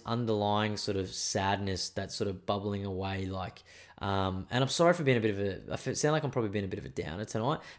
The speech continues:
Beck said to me, she razzed me up before the show. She's like, "What are you talk-," she always asks me, "What are you talking about on the show tonight?" I said, "Look, uh, a little bit of this, a little bit of that, might have a punch of the fence,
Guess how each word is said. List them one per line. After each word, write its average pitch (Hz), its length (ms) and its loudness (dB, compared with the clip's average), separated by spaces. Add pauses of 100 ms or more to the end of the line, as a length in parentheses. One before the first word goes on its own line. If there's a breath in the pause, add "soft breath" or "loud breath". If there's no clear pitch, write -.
Beck 208 160 8
said 165 160 6
to 123 80 4
me, 95 100 2
she 120 140 -2
razzed 139 260 6
me 131 80 4
up 113 80 6
before 104 280 -2
the 101 80 -2
show. 104 260 -2
She's 110 160 -4
like, 113 80 -4
"What 151 80 2
are - 20 2
you 208 60 0
talk-," 135 200 6
she 113 60 2
always 113 140 4
asks 92 180 0
me, 101 80 -4
"What 101 120 -2
are - 20 0
you 190 60 -2
talking 156 220 0
about 131 120 0
on 113 60 0
the 107 40 -4
show 90 220 -4
tonight?" 107 300 -2 (360 loud breath)
I 156 60 -6
said, 147 200 6
"Look, 147 180 8
uh, 135 180 12
a 147 40 10
little 160 200 6
bit 139 80 8
of 120 60 4
this, 127 260 6
a 139 40 2
little 123 120 2
bit 110 140 6
of 107 80 6
that, 117 440 8
might 113 140 4
have 107 100 4
a 98 40 -2
punch 113 260 -2
of 107 100 -2
the 101 60 -2
fence, 113 600 2